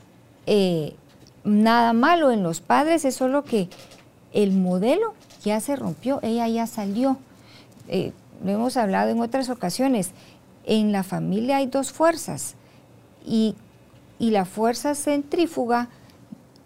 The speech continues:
que es cuando los hijos empiezan a salir, a salir, a salir, esa es la tarea de los padres. Se fueron, se fueron.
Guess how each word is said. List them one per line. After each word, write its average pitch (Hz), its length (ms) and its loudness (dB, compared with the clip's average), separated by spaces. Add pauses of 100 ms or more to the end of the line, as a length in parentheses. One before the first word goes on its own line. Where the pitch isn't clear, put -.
(120)
que 196 160 -2
es 202 120 -8
cuando 240 380 -4
los 165 220 -6
hijos 262 440 -4
empiezan 202 520 -4
a 220 80 -2
salir, 196 320 -4
a 254 80 -2
salir, 208 300 -4
a 262 60 -2
salir, 233 400 -4 (540)
esa 240 320 -2
es 220 120 -2
la 240 140 -2
tarea 180 300 -4
de 208 60 -4
los 202 180 -6
padres. 339 340 -2
Se 170 160 -6
fueron, 320 420 -2
se 240 180 -6
fueron. 254 420 0